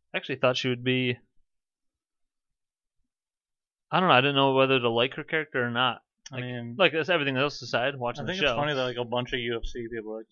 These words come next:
Speaker 2: "Huh, I wanna be an actor now," and I was like, "Can you?"
Speaker 1: Yeah.
Speaker 2: Uh, just 'cause you were on T V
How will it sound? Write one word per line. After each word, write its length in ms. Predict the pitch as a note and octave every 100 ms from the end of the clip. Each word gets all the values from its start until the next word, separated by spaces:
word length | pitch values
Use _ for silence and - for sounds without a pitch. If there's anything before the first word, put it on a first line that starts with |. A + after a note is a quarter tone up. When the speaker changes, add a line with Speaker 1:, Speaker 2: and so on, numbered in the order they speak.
| -
Speaker 2:
"Huh, 80 |
I 40 | - - _ _ _
wanna 140 | - A3
be 80 | A3+
an 80 | -
actor 520 | D#3+ E3+ A3+ - A#2+
now," 420 | A2 G#2 G2 G#2+ A#2
and 100 | A#2+
I 20 |
was 100 | B2
like, 200 | A#2+ G#2+ _ _ _ _ _ _ _ _ _ _ _ -
"Can 200 | A#2 G#2+
you?" 200 | B2 D3+ - - _
Speaker 1:
Yeah. 200 | B2+ A#2+ -
Speaker 2:
Uh, 120 | B2+ -
just 180 | D3+ -
'cause 140 | D3 B2
you 140 | B2+
were 120 | B2
on 260 | A#2 A2+ A#2+
T 160 | B2 A#2
V 200 | A#2